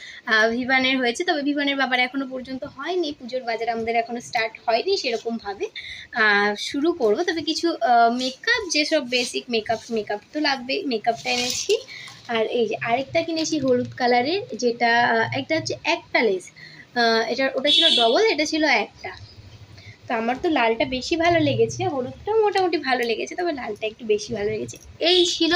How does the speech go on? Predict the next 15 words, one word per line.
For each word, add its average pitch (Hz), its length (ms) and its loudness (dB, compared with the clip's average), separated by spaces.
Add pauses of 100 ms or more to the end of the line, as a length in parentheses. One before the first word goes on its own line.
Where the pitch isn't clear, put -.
(140)
আমার, 240 320 4 (480)
আহ, 226 260 6
পুজোর 254 360 0
কালেকশনের 226 600 2
কিছু 262 240 -4
ভিডিও, 240 400 0
তবে 240 300 2 (160)
আর 226 280 0
বাকিটা 240 460 0
আমি 320 160 0
তোমাদের 247 300 -2
সঙ্গে 233 320 -2
শেয়ার 226 280 -2
করব 220 220 -2 (140)
পরের 370 300 2